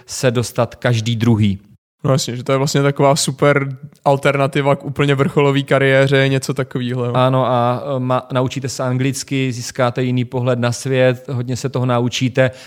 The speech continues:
Speaker 1: a pořád tam hrajete, řekněme, denně svůj oblíbený sport. Takže ta motivace je zdravější dle mého, smysluplnější a věřím, že i rodiče tohle oceňují.
Speaker 2: A takhle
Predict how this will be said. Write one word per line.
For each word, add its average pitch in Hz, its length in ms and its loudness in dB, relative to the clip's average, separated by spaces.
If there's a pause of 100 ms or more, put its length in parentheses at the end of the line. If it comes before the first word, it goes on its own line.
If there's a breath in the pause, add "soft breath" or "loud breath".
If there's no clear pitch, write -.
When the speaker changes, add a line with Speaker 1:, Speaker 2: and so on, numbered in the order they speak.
(120)
Speaker 1:
a 117 60 -4
pořád 127 320 -2
tam 131 180 -2
hrajete, 123 560 2 (320 loud breath)
řekněme, 123 600 0
denně 127 580 2 (200)
svůj 127 280 0
oblíbený 123 500 2
sport. 113 320 -2
Takže 110 160 -4
ta 117 80 0
motivace 135 720 2 (340 loud breath)
je 120 300 0
zdravější 135 760 0
dle 131 200 2
mého, 135 480 4 (400 loud breath)
smysluplnější 139 1200 0 (260 loud breath)
a 123 140 -2
věřím, 127 340 -2
že 123 100 2
i 131 160 2
rodiče 113 360 0
tohle 107 200 -2
oceňují. 104 520 -2 (260)
Speaker 2:
A 135 40 -8
takhle 143 340 2